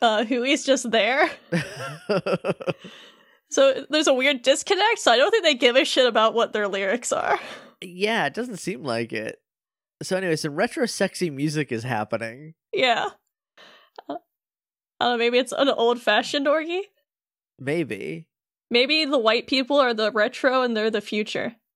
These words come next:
Speaker 2: That, I think, I think you might be right.
Speaker 1: <gasps>
Speaker 2: And they buzz him in, and then they run upstairs like fucking twenty-eight days later zombies.
Speaker 1: <laughs>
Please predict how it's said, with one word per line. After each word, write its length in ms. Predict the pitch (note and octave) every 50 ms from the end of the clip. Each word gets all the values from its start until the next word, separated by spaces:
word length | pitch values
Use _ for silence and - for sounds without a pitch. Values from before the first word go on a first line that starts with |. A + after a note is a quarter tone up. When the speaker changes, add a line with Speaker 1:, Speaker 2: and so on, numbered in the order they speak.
| _ _ _ _ _ _ _ -
Speaker 2:
That, 240 | C#3 D#3 D3 A#2
I 80 | E3+ E3
think, 380 | D#3+ - - G3 G3+ F3 - C#3+ - _ _ -
I 60 | D3+
think 240 | C3+ E3 F3 - -
you 60 | E3+
might 240 | D#3 D#3+ D3+ C#3+ B2
be 140 | - C3+ B2+
right. 420 | A#2+ A#2+ A2 G2+ F#2 F#2+ - - _ _ _ _ _ _ _ _ _ _ _ _ _ _ - -
Speaker 1:
<gasps> 300 | - - - - - -
Speaker 2:
And 100 | D#3+ E3+
they 100 | F#3+ G3
buzz 360 | E3 C3+ G3+ A#3 C4 B3+ A3
him 160 | A3+ G3+ F#3+ G3
in, 240 | F#3+ E3+ D#3 C#3+
and 100 | D3 D3
then 80 | D3 D3+
they 100 | D#3 D#3+
run 220 | C#3+ C3+ D#3+ E3+
upstairs 640 | F#3 F#3+ E3+ - - - - F3 E3 D3+ C#3+ - -
like 240 | C#3+ C3+ C3 - _ _ _ _ _ _ -
fucking 380 | - - - D#3+ C#3+ D#3 D#3+ D3
twenty-eight 500 | - - E3 D#3+ E3 F3 F3 F3 E3+ D3+
days 260 | C#3+ E3 D#3+ C#3+ A#2
later 340 | C3 C3+ C#3 C#3+ C3+ C#3+ C3+
zombies. 840 | A#2+ C#3+ C3+ B2 B2+ B2+ A#2 B2+ A#2+ A2 D#3 - D3 - - -
Speaker 1:
<laughs> 20 | -